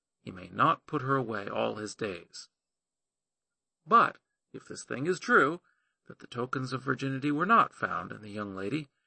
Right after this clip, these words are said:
then they shall bring out the young lady to the door of her father's house, and the men of her city shall stone her to death with stones, because she has done folly in Israel, to play the prostitute in her father's house.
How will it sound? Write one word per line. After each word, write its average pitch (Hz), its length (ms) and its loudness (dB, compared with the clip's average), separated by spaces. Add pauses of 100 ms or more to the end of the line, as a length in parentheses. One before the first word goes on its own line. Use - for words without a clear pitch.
(300)
then - 100 -10
they 101 120 -8
shall 139 160 -4
bring 170 260 0
out 175 200 2
the 143 60 -6
young 156 240 2
lady 139 300 2
to - 100 -14
the 143 120 -4
door 170 300 4
of 147 100 -2
her 147 100 2
father's 135 460 -4
house, 120 420 0 (560)
and 98 140 -16
the 90 40 -14
men 123 200 0
of 147 100 -2
her 147 140 -4
city 135 340 2
shall 143 220 -2
stone 185 380 -2
her 98 140 -6
to - 140 -12
death 107 320 -4
with 131 140 -4
stones, - 560 2 (420)
because - 300 -14
she 160 220 -2
has 147 180 -2
done 151 200 2
folly 135 540 0
in 101 80 -8
Israel, 117 420 0 (300)
to - 80 -10
play 175 300 0
the 160 100 -4
prostitute - 800 -6
in 127 100 -6
her 131 140 0
father's 165 460 0
house. 113 420 2